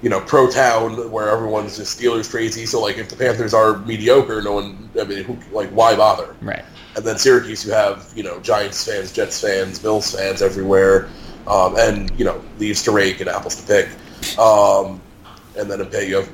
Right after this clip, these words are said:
Speaker 1: you know, Primanti's and whatever else you do on Saturdays. Um, I guess the Pirates are decent now, <laughs> but, uh, most years. But it, it's, I get why it is the way it is. Um,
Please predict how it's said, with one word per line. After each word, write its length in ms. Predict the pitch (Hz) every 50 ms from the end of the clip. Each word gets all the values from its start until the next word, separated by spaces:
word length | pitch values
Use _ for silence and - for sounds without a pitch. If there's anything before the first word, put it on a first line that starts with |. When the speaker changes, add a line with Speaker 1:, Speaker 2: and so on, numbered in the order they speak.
| - -
Speaker 1:
you 80 | 90
know, 140 | - 87 98
Primanti's 760 | 98 - - 117 104 92 92 95 - 92 95 95 87 - -
and 100 | - 90 - - -
whatever 320 | 101 101 98 95 98 98
else 200 | 95 92 92 92
you 60 | 101 90
do 140 | 95 95
on 180 | 92 92 92 90
Saturdays. 680 | - 101 95 92 92 92 92 92 92 92 - - - - - - - - - -
Um, 560 | 110 117 113 107 101 98 98 95 92 92 95 90 - - - - - - - - - - -
I 40 | 117
guess 120 | 117 117
the 60 | -
Pirates 320 | - 101 104 107 104 - 104
are 60 | 95
decent 300 | 95 98 - - 92 92
now, 200 | 95 101 95 - - - - -
<laughs> 200 | - - - -
but, 300 | - - - - - 143
uh, 500 | 135 131 127 123 120 113 110 107 107 107 -
most 240 | 110 110 110 - -
years. 320 | 92 92 95 - - - - _ _ - _ _ _ - _ _ _
But 280 | 143 131 127 - - - - - _ _ _ _ - -
it, 180 | - 139 139 135
it's, 300 | 139 147 143 139 - -
I 120 | 160 147
get 300 | 151 139 160 165 160 135
why 480 | 139 139 139 135 131 120 117 110 107 104 - - - 131
it 80 | 123
is 160 | 123 123 123
the 80 | 117 123
way 160 | 117 113 110 107
it 60 | 110
is. 480 | 113 120 123 127 123 120 - - -
Um, 420 | - 110 107 101 98 98 98 -